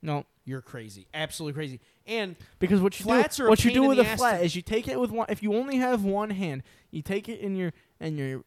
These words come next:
Speaker 1: your thumb and your pointer finger, and you shove your middle finger through the middle. You just eat it all at once. So then you just have the little pickings
Speaker 2: You're
Speaker 1: that
Speaker 2: eating
Speaker 1: you gotta
Speaker 2: wings
Speaker 1: get to.
Speaker 2: wrong.
Speaker 1: No.
Speaker 2: We're, let's
Speaker 1: Why?
Speaker 2: go
Speaker 1: Are
Speaker 2: order
Speaker 1: you,
Speaker 2: s-
Speaker 1: are you the guy that just, that breaks the wing and then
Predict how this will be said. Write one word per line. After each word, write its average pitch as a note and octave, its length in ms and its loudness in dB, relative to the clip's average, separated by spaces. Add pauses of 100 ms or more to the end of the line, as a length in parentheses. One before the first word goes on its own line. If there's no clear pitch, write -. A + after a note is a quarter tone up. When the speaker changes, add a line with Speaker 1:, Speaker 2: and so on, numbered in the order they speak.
(120)
Speaker 1:
your C#3 220 -8
thumb G3 460 -2
and G#3 100 -6
your F3 120 -4
pointer D#3+ 420 -4
finger, C3 380 -8
and C#3 100 -8
you C3+ 80 -8
shove G3 340 2
your G#3+ 100 -2
middle G3 240 0
finger F3+ 320 -6
through E3+ 300 -2
the E3 140 -6
middle. D3+ 340 -8 (240)
You D#3 120 -6
just C#3+ 220 -6
eat G#3 200 -2
it A#3+ 120 0
all G#3 240 4
at - 120 -2
once. - 360 -10
So - 200 0
then F3 160 2
you F3 80 0
just G3 160 -4
have G3 120 -2
the F#3+ 60 -8
little F#3 180 -4
pickings G3 360 -6
Speaker 2:
You're C4+ 140 -2
Speaker 1:
that D4 40 -2
Speaker 2:
eating D4+ 120 -2
Speaker 1:
you G#3 60 -4
gotta D3+ 180 -4
Speaker 2:
wings A3+ 240 -6
Speaker 1:
get C#3 60 -4
to. B2+ 60 -6
Speaker 2:
wrong. G2+ 140 -16 (600)
Speaker 1:
No. B3 340 -4 (140)
Speaker 2:
We're, G#3+ 200 -2
let's G3+ 180 2
Speaker 1:
Why? A#3 120 10
Speaker 2:
go G#3 80 4
Speaker 1:
Are G3+ 100 4
Speaker 2:
order A#3 60 10
Speaker 1:
you, C4+ 160 6
Speaker 2:
s- - 60 2
Speaker 1:
are A3 100 10
you C4+ 160 4
the C4+ 80 0
guy B3 260 8
that A3+ 120 0
just, G3+ 280 -2
that F#3 240 0
breaks F#3+ 340 0
the G3 140 4
wing F#3+ 400 2
and E3+ 100 -2
then E3 160 -2